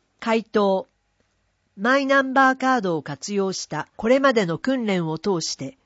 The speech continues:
改良を重ね、実用化できる段階にある。広域避難を視野に入れた新潟県統一システムに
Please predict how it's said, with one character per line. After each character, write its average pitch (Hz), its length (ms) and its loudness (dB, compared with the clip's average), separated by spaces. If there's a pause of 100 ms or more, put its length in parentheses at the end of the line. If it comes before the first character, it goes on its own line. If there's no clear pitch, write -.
改 240 300 2
良 226 300 6
を 202 60 0
重 190 300 -4
ね、 165 180 -6 (220)
実 247 320 -2
用 269 220 6
化 254 140 -2
で 247 140 0
き 262 160 -2
る 190 100 0
段 175 260 -2
階 202 280 -2
に 180 200 -6
あ 165 100 -4
る。 131 160 -10 (720)
広 277 300 2
域 262 200 -2
避 269 200 -4
難 185 300 0
を 151 80 -4
視 262 200 -6
野 240 100 2
に 156 180 -4
入 135 80 -4
れ 139 100 -4
た 135 280 -10 (280)
新 254 280 0
潟 262 260 2
県 147 360 -6
統 269 220 4
一 262 300 -2
シ 254 160 -4
ス - 100 -8
テ 180 120 -2
ム 151 160 -6
に 127 240 -10